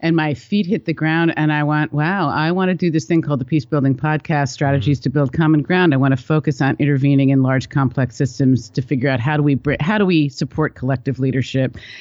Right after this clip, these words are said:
Speaker 1: How do we build and sustain collaboration and systems? How do we create principles and containers in which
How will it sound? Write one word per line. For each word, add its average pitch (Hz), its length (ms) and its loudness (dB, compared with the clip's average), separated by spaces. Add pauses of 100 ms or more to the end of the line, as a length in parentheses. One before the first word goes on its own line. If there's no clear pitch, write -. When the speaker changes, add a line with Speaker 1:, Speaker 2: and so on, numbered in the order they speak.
(140)
Speaker 1:
How 175 160 0
do 175 120 2
we 160 260 4
build 151 340 0
and 151 140 2
sustain 147 420 -2
collaboration 135 680 0
and 135 140 2
systems? 139 500 0
How 165 120 0
do 160 60 2
we 151 100 2
create 147 680 0 (420)
principles 147 600 0
and 135 100 0
containers 143 800 0
in 147 180 2
which - 400 -4